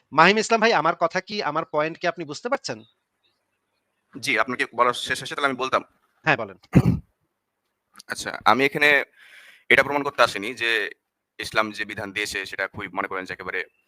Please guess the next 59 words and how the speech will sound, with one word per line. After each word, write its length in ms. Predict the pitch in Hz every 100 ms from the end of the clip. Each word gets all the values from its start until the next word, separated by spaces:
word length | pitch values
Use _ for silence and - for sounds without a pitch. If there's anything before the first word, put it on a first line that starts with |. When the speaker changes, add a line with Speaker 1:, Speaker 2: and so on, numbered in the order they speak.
| _ _
Speaker 2:
আমি 160 | 98 101
একজনকে 360 | 95 104 101 101
তুলনা 260 | - 120 120
করছি 240 | 110 -
যে 120 | 101 98
আগে 180 | 101
কি 100 | 110
খারাপ 220 | 113 107 -
ছিল, 180 | - 104 95 95
এখন 180 | 107 98
কি 120 | 101
অবস্থায় 300 | 98 - 92
আছে। 140 | - 82
আমি 140 | 120
এটা 220 | 127 135
প্রমাণ 200 | 143 131
করতে 160 | 110 98
আসিনি 220 | 92 113
যে 140 | 113 113 -
আগের 220 | 110 117
অবস্থা 260 | 117 -
চেয়ে 200 | - 127
এখনকার 320 | - 120 113 107
এই 120 | 104
অবস্থা 240 | 110 -
ভালো। 160 | 98 _ _ _ _ -
আমি 140 | 135
বলছি, 300 | 170 165 127 113
আপনি 160 | - 170
Speaker 1:
তাহলে 60 |
Speaker 2:
একটা 80 | 165
Speaker 1:
আগের 160 | 156 185
অ-, 100 | 196
Speaker 2:
উদাহরণ 40 |
দেই 120 | 170
Speaker 1:
তাহলে 80 | 180
Speaker 2:
আপনাকে 120 | 208
Speaker 1:
আগের 180 | 180 202
অবস্থা 160 | 220 202
Speaker 2:
বুঝাই। 60 |
Speaker 1:
আপনাকে 240 | 214 220 226
কে 120 | 240
জিজ্ঞেস 260 | 208 208 202
করেছে? 220 | 160 131 131
আগের 160 | 160
অবস্থা 200 | 175 -
তো 80 | 185
আমি 100 | 180
জানতেও 300 | 160 180 170
চাই 140 | 127
না। 80 | 113
আগে 200 | 135 151 156
পরের 280 | 156 151 147
Speaker 2:
আ, 0 |
Speaker 1:
ডাইনের 280 | 131 147 139
Speaker 2:
জানতে 60 |
Speaker 1:
বাঁয়ের 220 | 143 147
Speaker 2:
হবে 160 | 175
না। 100 | 165